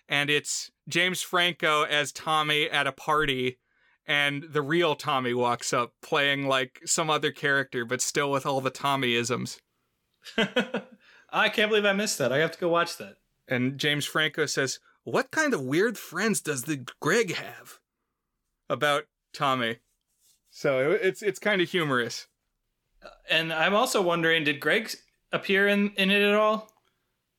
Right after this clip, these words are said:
Speaker 1: That's a good question. We might have to look that up.
Speaker 2: See, he seemed like more of a, a surefire appearance.
Speaker 1: Right, it's his story. He's very much at the center of it. So then, The Disaster Artist, Dan,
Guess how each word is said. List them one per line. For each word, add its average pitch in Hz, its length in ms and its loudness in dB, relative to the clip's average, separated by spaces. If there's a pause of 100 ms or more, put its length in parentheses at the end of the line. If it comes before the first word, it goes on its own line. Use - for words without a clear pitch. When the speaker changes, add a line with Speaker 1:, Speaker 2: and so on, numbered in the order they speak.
(220)
Speaker 1:
That's 180 240 0
a 214 40 -6
good 180 160 -2
question. 127 500 -4 (220)
We 156 60 -6
might 156 160 2
have 160 120 0
to 156 80 -2
look 143 180 0
that 131 160 2
up. 120 180 -2 (420)
Speaker 2:
See, - 200 0
he 269 80 4
seemed 220 240 4
like 170 220 2
more 160 220 2
of 139 100 2
a, 131 480 0
a - 0 -
surefire 127 840 2
appearance. 113 520 -6 (520)
Speaker 1:
Right, 151 240 2
it's 135 180 -2
his 170 260 0
story. 131 520 2
He's 139 200 0
very 139 240 2
much 135 500 -2
at 143 180 0
the 147 80 -4
center 143 380 0
of 120 160 2
it. 127 140 -2 (1120)
So 180 360 2
then, 135 440 0 (500)
The 170 80 2
Disaster 165 520 0
Artist, 110 500 -8 (220)
Dan, 117 340 0